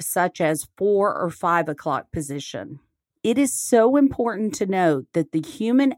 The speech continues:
actors had difficulty holding the handgun in the manner that would produce the two o'clock abrasion.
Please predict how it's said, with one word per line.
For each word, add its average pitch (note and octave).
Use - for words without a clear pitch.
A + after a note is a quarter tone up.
actors E3+
had F3
difficulty F#3+
holding C4
the C4
handgun F#3+
in F3
the E3
manner F#3+
that F3
would E3
produce F3+
the -
two G3
o'clock F#3
abrasion. D3+